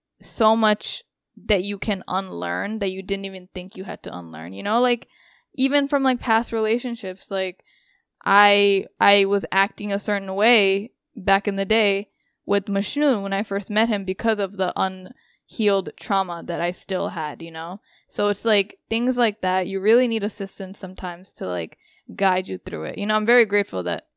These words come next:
Mashun helped me through it in the beginning, and that, you know, I have someone like him. But it's just hard to,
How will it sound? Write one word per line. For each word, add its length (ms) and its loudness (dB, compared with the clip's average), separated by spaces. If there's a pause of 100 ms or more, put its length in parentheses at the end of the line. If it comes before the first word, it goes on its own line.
(160)
Mashun 400 -6
helped 180 -10
me 120 -16
through 200 -10
it 60 -10
in 100 -18
the 60 -20
beginning, 480 -10 (380)
and 240 -4
that, 240 0 (160)
you 120 -8
know, 100 -8
I 60 -6
have 220 -4
someone 280 -10
like 180 -6
him. 220 -10
But 220 2 (240)
it's 180 6
just 180 6
hard 320 4
to, 400 2